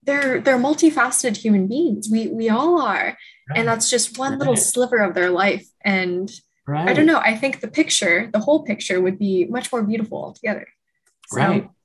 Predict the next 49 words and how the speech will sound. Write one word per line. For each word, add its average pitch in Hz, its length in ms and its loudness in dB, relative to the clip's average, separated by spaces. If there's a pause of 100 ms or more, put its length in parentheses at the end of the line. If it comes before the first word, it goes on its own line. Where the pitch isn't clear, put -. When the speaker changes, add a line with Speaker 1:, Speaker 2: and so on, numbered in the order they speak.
Speaker 1:
I, 220 120 -4 (120)
I 226 80 2
Speaker 2:
Yeah. 247 80 0
Speaker 1:
agree 294 180 0
with 214 140 0
you. - 320 -4
<laughs> - 760 -2
Speaker 2:
Listen, - 300 -2 (120)
Speaker 1:
On, 240 180 2
Speaker 2:
yeah. 117 100 -8 (720)
Speaker 1:
on 233 160 2
that 277 200 4
note, 214 220 2
what's 269 160 4
your 339 100 6
favorite 320 280 4
color? 349 360 4 (440)
<laughs> 415 420 0
Speaker 2:
My 139 140 2
favorite 160 440 2
color 147 320 4
is 143 180 0
blue 113 800 -2
because 104 400 -8
I'm 110 220 -6
a 113 80 -10
Dodger 110 400 -4
fan 101 520 -6
and 98 200 -6
I 98 180 -16
love 104 220 -10
Dodger 101 340 -8
blue. 101 600 -4
So 92 400 -10
blue, 104 260 0
royal 104 340 -2
blue. 101 480 0 (440)
Speaker 1:
Nice. 254 100 -20 (260)
Speaker 2:
Um, 196 440 -2
although 110 200 2
I 110 100 2
love 113 280 2
all 107 180 2
colors. 98 480 -6
I 101 60 -6
mean, 98 240 -4
now 107 180 -2
that 208 140 -4
I, - 140 -6